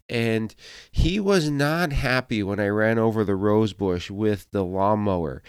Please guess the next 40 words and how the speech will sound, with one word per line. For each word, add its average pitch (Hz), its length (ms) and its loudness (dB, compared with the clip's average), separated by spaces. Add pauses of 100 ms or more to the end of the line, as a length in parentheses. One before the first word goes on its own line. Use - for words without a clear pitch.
(440)
And 127 260 -4
so 127 420 2
he, 139 460 -2
uh, 135 260 4
he 139 220 -8
started 196 360 -2
to 214 80 -2
yell. 123 400 4 (500)
And 131 200 0
if 135 120 -4
you've 135 140 -2
ever 180 180 2
taught 147 320 -4
somebody 131 420 0
how 110 200 0
to 107 100 -4
drive 104 460 0 (140)
anything, 107 680 -2 (320)
you 170 380 -2
know 131 480 4
that 101 420 0
yelling. 95 720 -4
And 123 220 -2
so 127 220 2
that 117 260 -2
was 208 160 2
a 220 100 2
hardship 131 640 -2
for, 110 280 0
like, 101 200 -2
nine-year-old 117 800 2
me 107 260 -2
of 92 100 -4
having 110 360 -2
my 107 140 -2
grandfather 104 500 -2
yell 101 300 0
at 82 100 0
me 95 140 -4
because, 95 420 -4